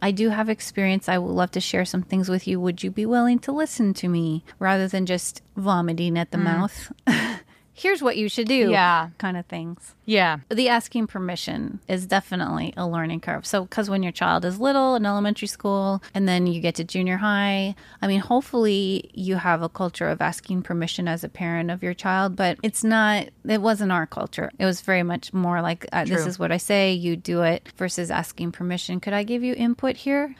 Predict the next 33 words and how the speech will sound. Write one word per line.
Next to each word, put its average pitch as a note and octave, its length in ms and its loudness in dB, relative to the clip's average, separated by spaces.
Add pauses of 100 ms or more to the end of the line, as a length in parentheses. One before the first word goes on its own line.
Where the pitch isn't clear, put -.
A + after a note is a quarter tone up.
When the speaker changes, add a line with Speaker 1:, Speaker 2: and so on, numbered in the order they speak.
Speaker 1:
I G#3+ 100 0
have A#3+ 180 2
a B3+ 80 0
point A3+ 240 2
Speaker 2:
Mm-hmm. F3 100 0
Speaker 1:
of E3 60 0
view. E3+ 260 0 (140)
Would - 160 -6
you G#3 80 -4
be G#3+ 100 0
willing G3+ 240 0
to G#3 100 -6
listen G3 300 0
Speaker 2:
Yeah. E3+ 80 0
Speaker 1:
to A#3 60 2
my A#3 100 2
point B3 240 0
of A#3+ 100 0
view?" B3+ 300 2 (140)
Rather F#3+ 280 2
than F#3 200 -4
just F3 280 -4
saying F3 840 -2
it. B3+ 240 0 (120)
That's, G#3+ 300 2
like, - 220 -4
probably F3+ 580 -2
the E3+ 240 -4
Speaker 2:
That's G3+ 320 2
true. E3+ 280 0
Speaker 1:
biggest G3 520 0
message G3+ 840 -2
that F3+ 260 0